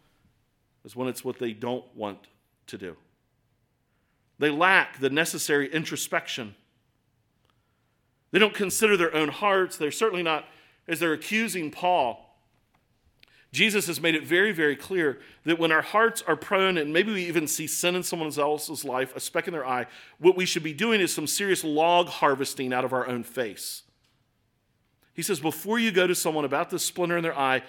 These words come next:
consider the tree that's extending out of your face first." When our hearts are prone, so whether it's real sin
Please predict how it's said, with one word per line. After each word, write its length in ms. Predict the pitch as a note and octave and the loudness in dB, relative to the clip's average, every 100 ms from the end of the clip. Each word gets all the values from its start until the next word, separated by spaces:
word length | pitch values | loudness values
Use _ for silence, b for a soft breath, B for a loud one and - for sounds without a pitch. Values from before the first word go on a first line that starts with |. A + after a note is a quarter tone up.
| B | B
consider 320 | - D#3+ G3+ G3+ | -4 -2 0 0
the 100 | E3 | 0
tree 460 | - - A#3 G#3 | 0 0 2 0
that's 220 | C3+ C#3 | 0 -4
extending 720 | - - - - G3 F#3+ D#3 D3 | -6 -6 -4 2 2 2 0 2
out 140 | D3+ | 0
of 80 | C#3 | 0
your 80 | C#3 | -6
face 280 | - D3+ C3+ | -2 -4 -4
first." 300 | F#3 D#3 - B B | -6 -8 -10 B B
When 280 | - F#3+ F3 | 0 0 0
our 380 | G3+ F#3+ A#3+ A#3+ | 0 2 2 2
hearts 400 | - G3+ G3 F3+ | -2 0 0 0
are 80 | F3+ | -6
prone, 240 | - F3+ | -2 -2
so 160 | D#3 G#3 | 2 2
whether 260 | G3 C#4 | 4 2
it's 200 | C4+ - | 2 -2
real 420 | E3 D3 F#3+ A#3+ B3 | -4 -4 0 0 2
sin 480 | - B3+ C4 C4+ | 2 2 2 0